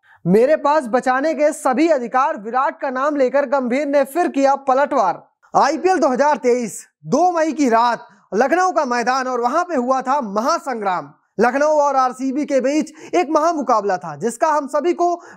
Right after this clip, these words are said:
बेसब्री से इंतजार था, लेकिन जब मुकाबला चल रहा था वहां विराट कोहली और नवीन उल हक पर थोड़ी सी बहस देखने को मिली थी।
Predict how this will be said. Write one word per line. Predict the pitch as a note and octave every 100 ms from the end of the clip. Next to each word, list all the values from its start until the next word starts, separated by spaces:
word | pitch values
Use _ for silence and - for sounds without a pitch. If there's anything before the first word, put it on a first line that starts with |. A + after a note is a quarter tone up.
| D3+
बेसब्री | G3 E4 E4 D#4 G4
से | F#4 E4
इंतजार | B3+ G3+ G3+ F3+
था, | - D3+ - -
लेकिन | D4 E4 E4+
जब | D#4 E4+ F#4+ F4+ - -
मुकाबला | G#3 C#4+ D4 D#4+ C#4+
चल | - D#4+
रहा | D4+ D#4
था | D4+
वहां | C#4 C#4 C4+
विराट | A#3+ C4+ C#4
कोहली | C#4 C4+ C#4
और | C#4+ A3+
नवीन | A#3 C4
उल | C4+ G#3+
हक | B3 -
पर | D4 C4+ - -
थोड़ी | D4+ D#4
सी | A#3+ F#3+
बहस | G3 B3 C4
देखने | C4+ B3+ C4
को | B3
मिली | B3+ C4
थी। | C4+ C#4